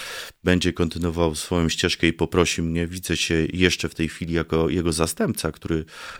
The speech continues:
realizuje te ambitne i silne projekty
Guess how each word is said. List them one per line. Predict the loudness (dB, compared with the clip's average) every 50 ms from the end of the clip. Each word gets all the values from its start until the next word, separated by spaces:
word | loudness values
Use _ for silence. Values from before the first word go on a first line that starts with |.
| -4
realizuje | 0 2 4 4 4 2 0 0 2 4 4 4
te | 4 4 4 4 4 4 2
ambitne | 2 2 2 4 2 0 0 0 0 2 2 2
i | 2 0
silne | 0 0 2 2 2 2 2
projekty | 0 2 4 4 4 4 2 0 -2 -2 -2